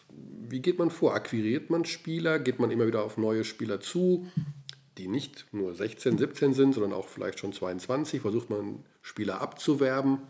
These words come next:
Oder sagt man sich, es ist gut, wie es ist und ich kümmere mich erstmal um diese zwanzig, die ich da hab?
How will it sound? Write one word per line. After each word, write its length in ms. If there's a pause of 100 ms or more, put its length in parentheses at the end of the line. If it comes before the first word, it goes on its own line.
(580)
Oder 200
sagt 220
man 100
sich, 220
es 120
ist 280
gut, 240
wie 100
es 100
ist 300
und 200
ich 140
kümmere 180
mich 120
erstmal 300
um 120
diese 160
zwanzig, 480
die 100
ich 120
da 140
hab? 160